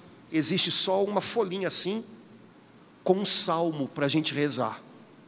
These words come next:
"Minha alma está na fossa mais funda." E à medida que a gente vai lendo aquele salmo,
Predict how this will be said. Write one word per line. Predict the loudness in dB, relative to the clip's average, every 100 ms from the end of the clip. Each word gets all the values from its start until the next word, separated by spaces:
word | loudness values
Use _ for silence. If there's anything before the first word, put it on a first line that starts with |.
| -20 -20 -20 -20 -20 -20 -20 -20 _ -20 -20 -20 -20 -20 -20 -20 _ _ -20 -20 -20 -10
"Minha | -4 0 2
alma | 2 0 0 -4 -2
está | 0 0 -2
na | -6 -6
fossa | -6 -2 0 2 2 0
mais | -6 -6 -6
funda." | -6 -8 -4 -4 -4 -8 -10 -20 -20 -20 -20 -20 -20 -20 -20 -20 -20 -20 -20 -20 -20 -20 -20 -20 -20 -16 0
E |
à | 2
medida | 2 0 -2
que | 0
a | 0
gente | 0 -2
vai | -2 0
lendo | 2 2 0 -4
aquele | -4 0
salmo, | 4 4 4 -2 -2 -8